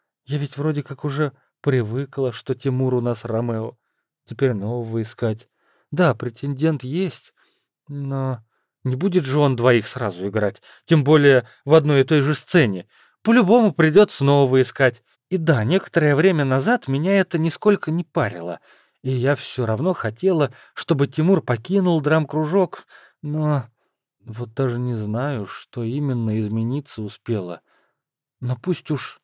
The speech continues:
останется. Да и худруку обещала, он на меня рассчитывает. «Надо», назидательно говорю, и, возможно, позже я буду об этом жалеть, но, вздохнув,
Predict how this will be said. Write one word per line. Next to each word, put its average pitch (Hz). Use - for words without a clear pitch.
останется. 82
Да 170
и 208
худруку 185
обещала, 151
он 190
на 170
меня 151
рассчитывает. 101
«Надо», 127
назидательно 117
говорю, 107
и, 139
возможно, 165
позже 147
я 131
буду 143
об 127
этом 147
жалеть, 180
но, 190
вздохнув, 165